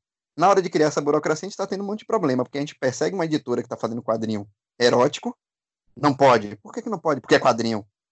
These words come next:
Mas é pra adulto, mas não pode. Por que que não pode? Porque eu não quero que,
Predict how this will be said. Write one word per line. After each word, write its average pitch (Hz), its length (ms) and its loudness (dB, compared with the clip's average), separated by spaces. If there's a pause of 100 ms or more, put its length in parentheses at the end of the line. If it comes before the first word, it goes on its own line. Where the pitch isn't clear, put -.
(160)
Mas 220 120 -6
é 170 60 0
pra 226 120 0
adulto, 180 300 -4
mas 147 100 2
não 143 100 2
pode. 104 360 0 (540)
Por 254 100 -12
que 254 100 2
que 214 80 -8
não 180 80 0
pode? 143 140 2
Porque - 120 0
eu 143 60 6
não 139 80 -4
quero 120 220 -6
que, 127 100 -14